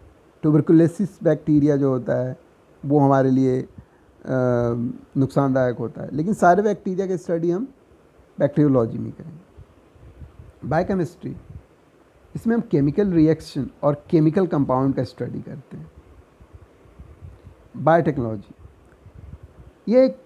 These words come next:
applied branch है जिसमें हम living organism का utilize करते हैं और हम different type के derivat-, derivatives,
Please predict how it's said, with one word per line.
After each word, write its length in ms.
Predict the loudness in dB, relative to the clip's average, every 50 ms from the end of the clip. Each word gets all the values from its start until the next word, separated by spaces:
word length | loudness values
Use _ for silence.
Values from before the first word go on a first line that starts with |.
| -18 -4 -4
applied 520 | -4 -4 0 0 2 4 4 2 0 0
branch 360 | -2 -2 -2 -2 -4 -6 -8 -10
है 280 | -12 -12 -12 -8 -6
जिसमें 340 | -4 -4 -4 -4 -4 -2 -2
हम 340 | -2 0 -2 -2 -4 -4 -8 -14 -20 -18 -8 -2
living 480 | 2 4 6 6 6 6 4 2 4 4
organism 520 | 4 4 4 2 0 0 0 -2 -4 -4
का 120 | -2 0
utilize 520 | 0 0 0 0 0 -2 0 0 -2 -4 -4
करते 340 | -6 -6 -6 -6 -8 -8 -8
हैं 140 | -8 -8 -10 -12 _ _ _ _ _ _ 0
और 220 | 2 4 4 4 4
हम 340 | 2 0 0 -2 -4 -6 -10 _ _ _ _ _ _ _ _ -2
different 600 | -2 -2 0 2 2 2 2 2 0 -2 -2 -2
type 340 | 0 0 0 0 -2 -6 -12 _ _ _ _ 0
के 120 | 2 2
derivat-, 720 | 4 2 2 2 2 2 2 0 -2 -2 -2 -4 -8 -10 -6
derivatives, 1000 | -2 0 2 4 4 2 2 0 0 0 0 0 -2 -2 -4 -10 -20 -20 -20 -20